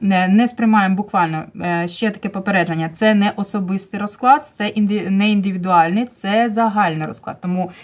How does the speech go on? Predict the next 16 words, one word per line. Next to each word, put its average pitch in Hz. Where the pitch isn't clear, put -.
майте 190
на 170
увазі, 240
що, 180
звичайно, 175
з 165
усіма 185
зрезонувати 170
він 175
не 175
може. 151
І 190
нас 214
завжди 170
карти 196
попереджують. 151